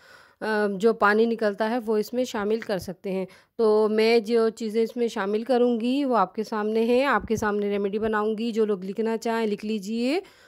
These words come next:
और जो लोग मेरे चैनल पे पहली दफ़ा आएँ, मेरे चैनल को लाइक कीजिए, सब्सक्राइब कीजिए, शेयर कीजिए। चलिए, अब आपके सामने रेमेडी बनाना, बनाती हूँ।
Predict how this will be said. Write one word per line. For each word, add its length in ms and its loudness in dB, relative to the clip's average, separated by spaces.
और 160 4
जो 140 6
लोग 160 2
मेरे 140 2
चैनल 300 -2
पे 100 0
पहली 260 -2
दफ़ा 380 2
आएँ, 80 0
मेरे 180 -2
चैनल 220 -2
को 80 -4
लाइक 220 2
कीजिए, 300 -2
सब्सक्राइब 460 -4
कीजिए, 320 -6
शेयर 300 -8
कीजिए। 540 -8
चलिए, 500 2
अब 200 -2
आपके 260 -2
सामने 320 -2
रेमेडी 320 0
बनाना, 480 -2
बनाती 600 0
हूँ। 220 0